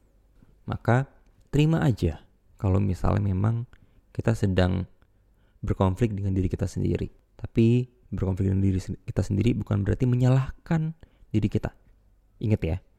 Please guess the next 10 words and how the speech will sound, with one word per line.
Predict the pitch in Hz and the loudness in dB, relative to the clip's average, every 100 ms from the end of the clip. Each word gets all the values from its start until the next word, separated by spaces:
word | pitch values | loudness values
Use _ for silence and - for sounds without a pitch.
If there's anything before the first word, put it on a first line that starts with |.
| _ _ _ _ _ _ - | _ _ _ _ _ _ -2
berkonflik | - 92 90 - 120 - _ _ _ _ _ _ _ | 0 2 0 4 2 2 _ _ _ _ _ _ _
dengan | 101 104 104 | -4 0 2
diri | 104 110 | 2 0
sendiri | 113 110 110 113 123 - _ _ _ _ | -2 0 2 2 0 -6 _ _ _ _
berarti | 80 85 101 | -10 -6 -6
kita | - - 107 104 98 | -6 -4 0 0 0
mencoba | 101 107 - 135 131 143 | -4 -6 -4 0 0 -2
untuk | - 120 - - - - | -4 -6 -6 -8 -8 -6
berpikir | 113 - - - 139 139 - - _ | -6 -6 -10 -4 -2 -2 -6 -16 _
secara | - - 98 92 90 | -18 0 2 4 2